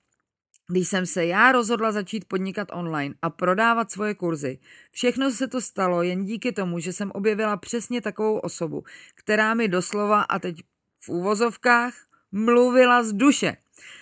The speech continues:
Stotožňovala jsem se s jejíma názorama, viděním okolního světa, plány do budoucna, touhami i sny. Takže jsem ji začala studovat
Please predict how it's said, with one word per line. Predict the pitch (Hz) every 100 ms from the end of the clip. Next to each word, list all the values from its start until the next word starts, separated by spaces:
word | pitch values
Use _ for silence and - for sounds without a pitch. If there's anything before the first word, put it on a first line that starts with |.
| -
Stotožňovala | - 226 220 262 240 254 247 247
jsem | - 240
se | - 226
s | -
jejíma | 226 214 196 180
názorama, | 190 208 254 247 262 247 214 196
viděním | 180 202 202 277 285 262
okolního | 214 247 226 214 208 190
světa, | - 185 175 165
plány | - 190 196 247 269
do | 240
budoucna, | 202 220 196 196 - 180 160 - - _
touhami | - 220 254 254 247 226 208
i | -
sny. | 175 - 156 127 - _ _ - - _
Takže | 214 226 262
jsem | - 247
ji | 240
začala | 226 - 208 190
studovat | - 208 214 202 202